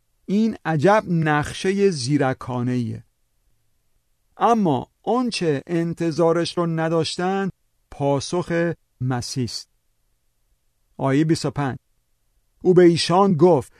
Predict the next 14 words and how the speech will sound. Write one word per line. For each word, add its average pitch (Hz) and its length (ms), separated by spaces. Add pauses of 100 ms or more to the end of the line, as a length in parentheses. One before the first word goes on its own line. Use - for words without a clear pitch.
(180)
«پس 175 420
مال 170 460
قیصر 160 460
را 160 140
به 131 160
قیصر 143 500
رد 208 320
کنید 190 480 (280)
و 139 100
مال 185 560
خدا 170 480
را 175 300 (160)
به 139 100
خدا.» 117 480